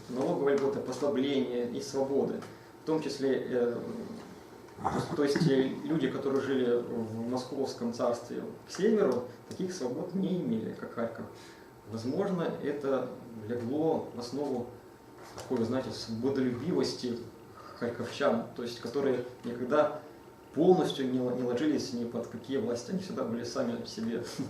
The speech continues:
<laughs> на уме. Э, далее. Первая чёткая административно-территори-, территориальная единица, которая была уже в составе, э,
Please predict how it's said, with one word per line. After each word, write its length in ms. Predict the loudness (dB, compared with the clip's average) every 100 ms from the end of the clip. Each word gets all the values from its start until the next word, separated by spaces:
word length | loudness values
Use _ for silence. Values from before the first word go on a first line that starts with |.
| -4
<laughs> 340 | -6 -8 -8
на 240 | -2 2 2
уме. 340 | 2 0 -2 -8 -14 -18 -18 -18 -18 -18 -10 -4
Э, 380 | 2 2 2 0 -10 -10
далее. 420 | 2 6 6 4 -2 -10 -18 -20 -18 2
Первая 400 | 10 10 10 4 2
чёткая 440 | 2 2 2 0 0
административно-территори-, 1400 | 0 -2 -2 -2 0 0 -2 -4 2 4 4 2 0 0
территориальная 680 | 2 0 2 4 6 4 2
единица, 580 | 0 0 0 0 -2 -4 -6 -12 -12 -10 -10 -6
которая 360 | -2 2 2
была 400 | 4 4 4 4 -2 -10 -10 -12 -12 -16 -14 -10
уже 200 | -2 -2
в 40 | 0
составе, 600 | -4 2 4 4 2 -2 -8 -16 -12
э, 840 | -4 0 2 4 4 2 2 2